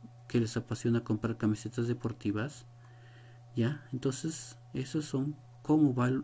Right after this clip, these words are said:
la secuencia de una entrevista, ¿no? Si empiezas con preguntas de entrada, un ordenamiento, ¿sí? Eh, provocas un, provocas interés, ¿sí? E incluyes pre-, mm,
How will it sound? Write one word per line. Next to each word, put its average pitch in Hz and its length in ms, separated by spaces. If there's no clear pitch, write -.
la 113 420
secuencia 143 460
de 120 80
una 117 120
entrevista, 110 680
¿no? 113 160
Si - 160
empiezas 113 280
con 107 160
preguntas 110 480
de 147 80
entrada, 127 880
un 110 160
ordenamiento, 143 1120
¿sí? 127 460
Eh, 110 520
provocas 117 600
un, 110 500
provocas 110 640
interés, 120 800
¿sí? 143 400
E - 20
incluyes 123 560
pre-, 120 300
mm, 117 300